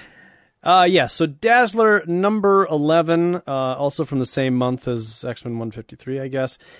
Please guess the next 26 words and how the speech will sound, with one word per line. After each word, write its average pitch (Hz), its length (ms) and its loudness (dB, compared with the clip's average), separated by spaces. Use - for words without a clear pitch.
Uh, 131 320 -2
if 226 240 -4
you 262 180 -4
were 269 120 -6
last 294 360 -6
recall, 185 680 -4
uh, 151 340 -6
Dazzler 214 480 -2
was 165 180 0
in 180 160 -2
a 156 40 0
black 143 380 -2
hole 147 640 -4
fighting 190 560 0
Terrax, 113 880 -6
uh, - 240 -14
or 143 120 -2
getting 165 280 2
ready 160 180 2
to 127 80 -4
fight - 300 -10
Terrax. 113 460 -12
And 139 120 -8
Terrax 233 480 0
is 151 100 -4
like, 135 320 0